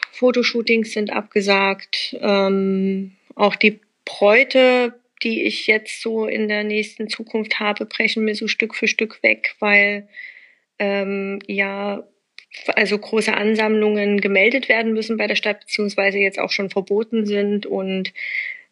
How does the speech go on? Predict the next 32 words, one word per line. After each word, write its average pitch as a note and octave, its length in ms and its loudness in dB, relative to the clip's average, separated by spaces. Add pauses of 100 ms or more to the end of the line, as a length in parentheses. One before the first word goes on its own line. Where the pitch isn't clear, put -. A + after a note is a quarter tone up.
ähm, F3+ 560 2
einige F3+ 300 2
Bräute F3+ 480 2
kann F3 180 0
ich F3 120 -6
total F3+ 280 -4
nachvollziehen, F3+ 680 -4
jetzt F3 240 -6
fürs F3 180 -6
Standesamt F#3 1120 -4 (200)
jetzt - 340 -8
nicht - 200 -4
das F3+ 140 -4
große F3 340 0
Styling F3 460 2
haben F3 300 -2
wollen, F3 340 2
sondern F3 560 -8 (280)
den F3 160 2
Termin F#3 360 -2
dann F3+ 160 -2
halt F3 180 -4
eben - 160 -4
einfach F3+ 380 -6
wahrnehmen F#3 340 0
auf F3+ 140 -4
dem F#3 80 -6
Standesamt F3 640 -4
und E3 120 -6
das E3+ 140 -6
war's. E3+ 300 -6 (1000)
Ja, F3+ 300 4